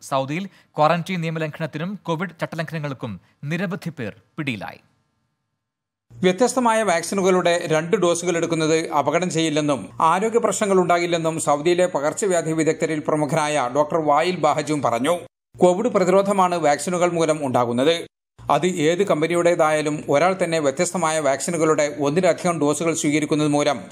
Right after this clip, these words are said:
Speaker 2: ഇതുവരെ ആരോഗ്യ പ്രശ്നങ്ങളൊന്നും തെളിയിക്കപ്പെട്ടിട്ടില്ലെന്നും അദ്ദേഹം പറഞ്ഞു. അതേസമയം ക്വാറന്റൈൻ മാർഗനിർദ്ദേശം ലംഘിച്ചതിന് ഇന്നലെ ഖസീമിൽ ഇരുപത്തിയൊമ്പതും അൽജൂഫിൽ പതിനേഴും പേർ പിടിയിലായി.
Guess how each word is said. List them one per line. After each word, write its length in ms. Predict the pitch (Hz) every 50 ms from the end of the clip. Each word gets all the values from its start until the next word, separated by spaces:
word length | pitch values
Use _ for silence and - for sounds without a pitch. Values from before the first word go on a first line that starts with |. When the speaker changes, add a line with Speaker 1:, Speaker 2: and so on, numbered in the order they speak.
| - - -
Speaker 2:
ഇതുവരെ 400 | 156 160 202 190 180 175 175 175
ആരോഗ്യ 400 | 151 143 139 147 151 175 175 185
പ്രശ്നങ്ങളൊന്നും 600 | 175 175 165 165 - 175 160 160 156 147 160 151 -
തെളിയിക്കപ്പെട്ടിട്ടില്ലെന്നും 960 | 156 135 139 156 160 - 170 147 156 147 156 143 160 147 151 147 147 143 143 151
അദ്ദേഹം 300 | 143 123 139 127 127 127
പറഞ്ഞു. 340 | 120 120 120 127 156 170 - - - _ _ _ _ _ _ - -
അതേസമയം 580 | - 156 160 185 220 226 - 220 208 196 202 202
ക്വാറന്റൈൻ 500 | 196 160 151 156 170 190 190 190 196 196
മാർഗനിർദ്ദേശം 680 | 165 143 147 147 175 185 175 170 170 175 175 170 - 175
ലംഘിച്ചതിന് 520 | 165 160 156 165 - - 151 156 160 156
ഇന്നലെ 500 | 156 160 - 151 131 139 156 156 131 - - -
ഖസീമിൽ 400 | 131 - 160 156 160 156 156 156
ഇരുപത്തിയൊമ്പതും 840 | 147 147 131 143 160 175 175 175 151 143 139 147 151 147 151 - -
അൽജൂഫിൽ 480 | 139 139 139 151 175 175 175 175 -
പതിനേഴും 460 | - 147 131 143 151 156 160 165 160 127
പേർ 160 | 151 147 143 -
പിടിയിലായി. 560 | 143 123 117 117 113 120 123 139 160 180 170